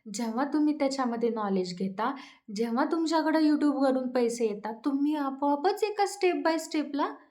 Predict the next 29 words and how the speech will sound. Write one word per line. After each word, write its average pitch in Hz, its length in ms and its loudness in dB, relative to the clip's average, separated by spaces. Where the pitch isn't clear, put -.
ग्रो 349 160 6
करणार 302 400 2
आहात 269 320 2
आणि 269 280 -2
तुम्ही 269 200 2
तिथपर्यंत 214 480 -6
पोहोचणार 311 640 2
आहात. 175 200 -8
So 294 160 -2
पण 302 200 2
फर्स्ट 294 560 2
मी 254 240 2
जो 269 120 2
व्हिडिओ 262 320 4
बनवतीये 240 560 -2
तो 269 320 0
बिगिनरसाठी 247 720 0
बनवते, 196 440 -2
त्याच्यामुळं 226 460 -2
आपण 226 360 2
आत्ताच 240 580 -4
क्वालिटीचा 226 760 -2
विचार 226 460 -4
करायचा 214 640 -6
नाही. 240 500 -4
आपल्याला 247 380 0
आधी 240 240 2
पाण्यात 254 500 0
उतरायचंय, 254 760 0